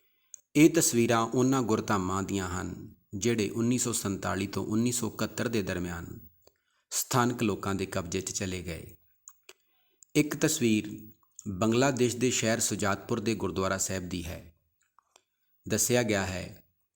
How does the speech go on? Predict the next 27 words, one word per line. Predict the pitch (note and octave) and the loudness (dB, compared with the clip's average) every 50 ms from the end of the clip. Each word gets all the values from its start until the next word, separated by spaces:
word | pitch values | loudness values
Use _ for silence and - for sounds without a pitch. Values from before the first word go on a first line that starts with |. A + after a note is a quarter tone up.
| _ _ | _ _
ਕਿ | - | -4
ਇਸ | - - C3+ - | -2 0 0 0
ਦੇ | - B2+ C3+ | 2 2 2
ਮੁੱਖ | B2 A#2+ A#2+ A2+ A#2+ | 4 4 2 0 0
ਗ੍ਰੰਥੀ | B2+ G#2+ G2+ G2 F#2+ - A2 G2+ F#2 - - - - - _ _ _ - | 0 0 0 0 -2 -2 -4 -4 -4 -6 -12 -18 -20 -20 _ _ _ -2
ਭਾਈ | - G#2+ G#2 A2 | 0 2 2 2
ਸਵਰਨ | A2 - - A#2 A#2 B2 C#3+ C#3+ | 2 2 2 2 2 2 2 0
ਸਿੰਘ | - - A2 G#2+ | 0 0 0 0
ਜੀ | F#2+ G2+ F#2+ | 0 0 -2
ਸਨ, | - - G2 F2 F2 F2 - - - _ _ _ - - - _ _ _ - | -2 -2 -4 -6 -8 -10 -12 -16 -20 _ _ _ -20 -20 -20 _ _ _ -4
ਜੋ | G#2+ G#2+ C#3 D3+ | 2 4 6 6
ਉੱਨੀ | D3+ D3 D3+ D#3 E3 | 8 8 8 8 8
ਸੌ | D#3+ E3 E3 | 8 6 4
ਸੰਤਾਲੀ | D#3+ D#3+ - C#3+ C3 A#2+ - A2 G#2+ G#2+ A2+ | 2 2 2 0 0 2 2 4 4 4 4
ਦੀ | A2+ A#2 A#2+ | 2 2 2
ਵੰਡ | G2+ F#2+ G2+ G2+ G2+ | 2 4 2 2 2
ਤੋਂ | G2 - A#2+ A2+ | 2 0 0 2
ਬਾਅਦ | F#2 F#2+ F#2 G2 G2+ G2 G2 - - - _ _ _ - - - - - | 2 2 2 2 0 -2 -8 -12 -16 -20 _ _ _ -20 -20 -6 0 2
ਉੱਨੀ | B2+ B2 C3 | 4 6 6
ਸੌ | C3 - C#3 B2 | 4 4 2 2
ਪੰਜਾਹ | - A#2+ G#2+ G#2+ G#2+ A#2+ | 2 2 4 4 4 4
ਵਿੱਚ | B2 A#2+ A#2 A2 | 4 2 0 -2
ਵਾਪਸ | G#2+ F#2+ F#2+ F#2 F#2 - B2+ - - | 0 2 2 2 2 2 0 -2 0
ਬੰਗਲਾਦੇਸ਼ | A2+ G#2+ G#2 G2 G2 F#2 G2 F#2 - - | 0 0 0 0 0 0 0 0 -2 -2
ਪਰਤ | - A#2 A2+ A#2 - | -2 -4 -4 -4 -4
ਆਏ | G#2 F#2 F2 | -4 -4 -4
ਸਨ | E2+ - - E2+ E2 D#2+ - | -4 -6 -6 -8 -10 -12 -14